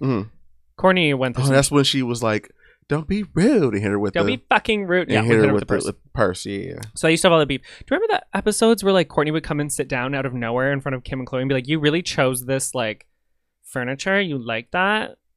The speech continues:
Speaker 2: Mm. And they would be like, "Why are you such a bitch, Kourtney? Like, what the fuck?" So then anyway,
Speaker 1: Mm-hmm.
Speaker 2: Khloé jumped over to Kim. Now,
Speaker 1: Yeah.
Speaker 2: it's all fu-, it was all fun and games when we were ganging up on Cor-, uh,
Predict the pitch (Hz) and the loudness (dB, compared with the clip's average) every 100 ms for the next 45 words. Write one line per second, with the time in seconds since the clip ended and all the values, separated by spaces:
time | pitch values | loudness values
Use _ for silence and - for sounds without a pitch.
0 | - 143 135 123 131 151 143 156 143 143 | -8 -4 -4 -4 2 2 4 4 4 6
1 | 170 233 214 - 185 - 170 135 165 - | 6 4 -2 -2 -2 -2 -6 0 -2 -2
2 | - 135 135 123 123 151 - - 131 - | -10 -8 -8 -8 -8 -8 -4 -4 -2 2
3 | 151 147 147 113 101 98 107 - - 160 | 2 4 4 2 0 -4 -8 -16 -2 2
4 | 147 135 139 123 123 113 107 - - 113 | 4 2 -2 -4 -8 -8 -12 -14 -12 -12
5 | - _ _ - 147 185 147 127 135 _ | -14 _ _ -4 4 6 6 4 -2 _
6 | - - 185 180 - - 185 160 175 185 | 0 6 10 10 8 -2 0 2 2 4
7 | 185 165 151 170 170 151 139 143 143 135 | 2 0 2 4 4 4 2 2 2 0
8 | 131 139 143 135 135 123 120 165 - 135 | -2 -2 0 -2 -2 -8 -4 -6 -2 -4